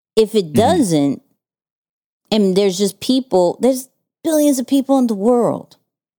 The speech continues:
Speaker 1: Like, you
Speaker 2: Right.
Speaker 1: really gotta look at it and, like, okay, who is,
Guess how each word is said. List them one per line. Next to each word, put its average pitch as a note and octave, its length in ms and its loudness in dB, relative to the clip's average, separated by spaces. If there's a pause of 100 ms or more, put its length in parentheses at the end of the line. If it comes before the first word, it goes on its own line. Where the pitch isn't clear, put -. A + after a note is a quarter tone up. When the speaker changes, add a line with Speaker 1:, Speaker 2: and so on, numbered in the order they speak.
(440)
Speaker 1:
Like, G#3 240 0
you C4+ 80 2
Speaker 2:
Right. G#3 120 -2
Speaker 1:
really C#4 280 0
gotta B3 260 0
look G#3+ 360 0
at G3+ 100 0
it F3+ 60 0
and, E3 260 0
like, D#3+ 240 -4
okay, E3+ 420 0
who D4+ 300 0
is, A#3 380 -2